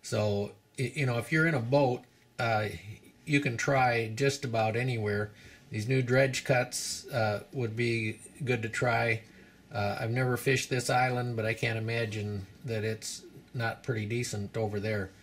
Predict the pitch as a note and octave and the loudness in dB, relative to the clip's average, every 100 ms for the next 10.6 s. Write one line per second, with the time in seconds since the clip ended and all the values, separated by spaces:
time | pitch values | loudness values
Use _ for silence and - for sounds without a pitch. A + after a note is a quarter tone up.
0 | - - - - - - - - - A#2 | -20 -20 -20 -20 -20 -20 -20 -14 -2 0
1 | G#2 G2+ - - - - - - - - | 2 0 -6 -18 -20 -20 -20 -20 -8 0
2 | G2 F#2+ - C3 A#2+ - B2+ A2+ A2+ C3+ | 0 0 0 0 0 -2 -2 2 4 4
3 | C3+ B2 C3 C3+ C3+ C3 - A#2 G#2 - | 2 2 2 4 2 2 -4 -4 -2 -2
4 | - - - - B2 G#2 - A#2 A2+ - | -4 -10 -16 -8 -4 -4 -2 -4 -2 0
5 | A#2+ A2+ A#2 A2 G2+ - - - - - | 0 2 0 0 -2 -8 -18 -20 -20 -20
6 | - - - G#2+ G#2+ G#2 C3+ A#2 A#2+ A2+ | -20 -6 -2 0 0 0 0 2 2 2
7 | G#2+ - C3 B2 G#2+ G#2+ A2+ A#2 G#2 - | 2 0 0 0 0 0 0 0 -2 0
8 | B2 A#2+ - G2 G2 G#2 G2+ G#2+ A2 - | 2 2 0 -4 -4 -4 0 0 0 -2
9 | G#2 G2+ G2+ - G2+ G2+ - - - - | -4 -4 -6 -4 -2 -2 -6 -20 -20 -20
10 | - - - - G2+ G2 | -20 -20 -14 -4 -2 -2